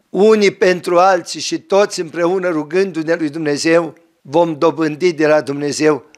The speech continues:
harul Său. Și Dumnezeu va alunga de la noi boala, suferința și tot ce este potrivnic vieții noastre. Doamne, ajută să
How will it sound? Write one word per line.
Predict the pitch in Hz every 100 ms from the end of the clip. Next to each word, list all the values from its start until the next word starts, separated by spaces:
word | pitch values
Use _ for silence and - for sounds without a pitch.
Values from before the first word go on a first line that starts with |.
| _ _
harul | - 165 180 156 151
Său. | 120 - 165 151 139 _ _ _ -
Și | - 202 185
Dumnezeu | 170 180 185 160 190
va | 180 175
alunga | 175 165 156 180 175
de | 160
la | 156 151
noi | 156 170 156 156 _ _ 104
boala, | 143 165 165 156 139
suferința | - 160 156 143 165 170 135 180 156 139 - _ -
și | - 185
tot | - 214 214 214
ce | 180
este | 175 190 - 175
potrivnic | - 165 147 185 202 151 165 151
vieții | 120 147 160 160 131
noastre. | 127 135 120 - - 110 _ _
Doamne, | 117 156 180 180 170
ajută | 151 127 156 165 - 147
să | -